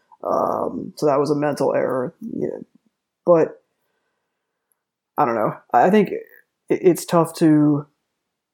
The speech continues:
they're like Michael Myers, right? You, you, uh, they're never really dead, Alabama. So, and when it comes to this game, Cincinnati, I think, is the, it was actually gonna be their toughest defensive matchup, and I, I stand firmly on that, 'cause their strength is in the back end.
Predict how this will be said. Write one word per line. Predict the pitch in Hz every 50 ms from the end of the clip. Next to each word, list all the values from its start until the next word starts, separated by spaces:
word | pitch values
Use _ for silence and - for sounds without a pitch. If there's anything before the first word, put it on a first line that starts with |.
| -
they're | 170 175 180 185 185
like | 185 185 180 160
Michael | 170 165 160 156 156 147
Myers, | 143 143 120 117 120 117 110 -
right? | 151 147 147 147 107
You, | 131 151 127
you, | - 151 147 147 135 131 139
uh, | 127 - - - - _ _
they're | - 165
never | 165 175 170 160 165 156
really | 147 135 120 135 139
dead, | - 135 131 135 - - - _ _ _ _ -
Alabama. | 76 65 64 64 - 135 64 62 64 60 - - -
So, | - - - 62 67 - 71 - - _ _ _ _ _ _ _ _ _ _ _ _ _ _ _ -
and | 180 180
when | 185 185
it | 175
comes | 202 202 175
to | - 160
this | 165 165 160
game, | - 165 151 151 151 147 147 147 - _ _ _ _ _ _ _ _ _ _ _ _ _ _ _ _ _ _ _ _ _ - -
Cincinnati, | - 220 220 214 220 208 208 202 190 175
I | 165
think, | - 180 170 -
is | 127 160 160 156 135
the, | 127 131
it | - 147 160 170 - - - -
was | 160 170 180
actually | 208 208 185 196 180
gonna | 165
be | 165
their | 165 151 135
toughest | - 160 156 170 156 -
defensive | - - 143 135 131 - -
matchup, | - - - - - - - -
and | 131 135
I, | - - 139 135 -
I | 139 147
stand | 139 - - 151 143 151 -
firmly | 151 151 147 143 127
on | 123 110 110
that, | 123 123 127 123 - _ _ _ _ -
'cause | - 156 143 143
their | 143 151 147 147
strength | - - 170 156 156 151
is | 156 151 160
in | 147
the | 139 127
back | 147 143 139 139 139 165
end. | 147 147 147 143